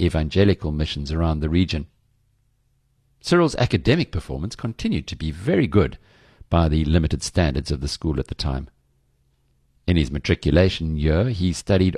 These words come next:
oral and written Venda, Afrikaans, and English, physics and chemistry, and geography and history.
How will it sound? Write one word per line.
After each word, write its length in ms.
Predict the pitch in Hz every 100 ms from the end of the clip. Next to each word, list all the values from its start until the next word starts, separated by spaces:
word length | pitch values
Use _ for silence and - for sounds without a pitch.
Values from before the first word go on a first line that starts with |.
| -
oral 380 | 101 90 117 147
and 240 | 101 101
written 300 | 95 - 104
Venda, 420 | 95 110 76 65 - _ _ _ -
Afrikaans, 720 | 85 90 - 90 85 156 - _ _
and 140 | 104
English, 340 | 113 92 62 - _ _ _ _ _ _ _
physics 420 | - 73 87 -
and 120 | 87
chemistry, 520 | 110 110 101 - - _ _ _ _ _ -
and 180 | 85 73
geography 440 | 71 76 76 87
and 100 | 80
history. 380 | 73 - 62 -